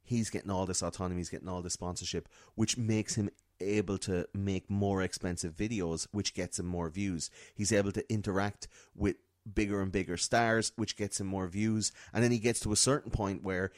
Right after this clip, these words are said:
he reaches a critical mass where the whole internet then starts talking about him, and then he does some shit like fucking put a s-, a suicided body up on a video,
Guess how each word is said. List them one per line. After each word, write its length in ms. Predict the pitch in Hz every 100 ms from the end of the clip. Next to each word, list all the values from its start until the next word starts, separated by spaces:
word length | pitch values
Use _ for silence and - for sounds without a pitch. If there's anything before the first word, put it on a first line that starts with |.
| -
he 120 | 117
reaches 320 | 110 104 98
a 60 | 92
critical 360 | 135 120 -
mass 400 | 92 123 107 - - _
where 120 | 117 113
the 80 | 110
whole 500 | - - 120 123 113
internet 440 | 123 123 101 87
then 160 | 92 92
starts 300 | 98 85 -
talking 380 | 131 170 -
about 240 | 95 80 82
him, 120 | 113 - _ _ _ _ _ -
and 140 | 107 95
then 240 | 135 135 135
he 100 | 110
does 220 | 107 -
some 140 | 98
shit 280 | - 98 -
like 200 | 87 -
fucking 280 | - 92 90
put 180 | 104 92
a 40 |
s-, 220 | 87 - -
a 60 |
suicided 640 | 92 - 101 92 95 87 78
body 260 | 87 92
up 140 | 85 85
on 140 | 82
a 20 |
video, 460 | 80 117 110 87